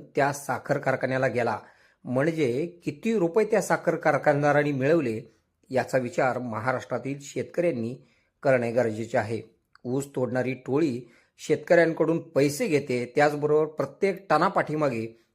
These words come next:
दोनशे ते तीनशे रुपये, अ, यांचे फरक ठेवून ऊसाची बिले दिली जात आहेत. सांगलीच्या जिल्हाधिकाऱ्यांनी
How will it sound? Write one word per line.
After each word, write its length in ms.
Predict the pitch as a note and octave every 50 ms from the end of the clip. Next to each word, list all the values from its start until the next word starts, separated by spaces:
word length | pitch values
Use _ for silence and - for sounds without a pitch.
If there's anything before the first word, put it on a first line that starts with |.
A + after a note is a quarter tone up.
| _ _ - -
दोनशे 520 | C#3 A2+ C3 C3+ C3+ C3+ C3+ B2+ - F3+
ते 240 | E3+ - E3+ E3+ - -
तीनशे 340 | C#3 C3 C3+ A#2+ - - F3
रुपये, 560 | E3 E3 - D#3 D3 D3 D3 D3 D3+ E3+ F3+ - - _ _ _ _ _ _ _ _ _ _ - -
अ, 280 | C3+ B2+ B2+ A#2+ A#2+
यांचे 380 | B2 B2 B2 B2 B2 A#2+ - C#3+
फरक 400 | - - - D3 G#3+ A#3 A3 -
ठेवून 260 | D3+ C#3+ C3 B2 A#2+ - - _ _ _ -
ऊसाची 380 | - A2+ - C#3+ B2+ - - B2
बिले 500 | G#2+ A2 B2 B2 D#3 C3 G#2+ - - _ _ _ _ _ _ _ _ _ _ _ _ -
दिली 340 | B2 A2+ A#2+ B2 A#2 A#2+ A#2
जात 180 | A2 A#2 A2+ A2+ -
आहेत. 300 | G#2+ G#2 A#2 A#2 A2 G#2 - _ _ _ _ _ _ _ _ _ _ _ _ _ _ _ _ _ _ _ _ _ _ _ _ _ _ _ _ _ _ _ -
सांगलीच्या 720 | - - - B2+ B2 B2 A#2+ B2+ B2+ B2+ - C3+ C#3 D3 D3+
जिल्हाधिकाऱ्यांनी 1040 | C3 G#2+ B2 A2+ B2 C3+ C#3 D3+ D3+ - D3 D3 D#3 C#3+ A#2+ A2 G#2+ A2 A2 -